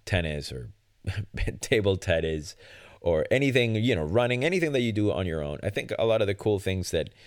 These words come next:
or one of the cool things about it is the conversations that we can have with us, with ourselves,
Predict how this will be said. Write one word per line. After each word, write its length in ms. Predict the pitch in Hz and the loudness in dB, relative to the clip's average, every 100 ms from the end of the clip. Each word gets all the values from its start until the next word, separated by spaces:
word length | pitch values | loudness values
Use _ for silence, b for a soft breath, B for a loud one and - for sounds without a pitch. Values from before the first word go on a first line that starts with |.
| B | B
or 100 | 98 | 2
one 140 | 107 139 | 2 4
of 60 | |
the 80 | 117 | 2
cool 220 | - 95 | 2 0
things 240 | 92 90 80 | 0 -2 -2
about 280 | 69 76 | -2 -2
it 120 | 73 - - B B | -4 -8 -20 B B
is 100 | - | -4
the 80 | 92 | -2
conversations 720 | - 113 104 - 110 107 98 | -2 0 0 0 -2 0 -2
that 80 | 90 | -2
we 140 | 82 78 | -2 -4
can 180 | 87 | -4
have 240 | 85 82 71 | -2 -2 -2
with 180 | 73 - 65 - _ - | -6 -6 -14 -16 _ -4
us, 300 | - - - | -4 -4 -10
with 160 | 73 | -8
ourselves, 580 | 71 - 127 107 - | -8 -4 -2 -4 -6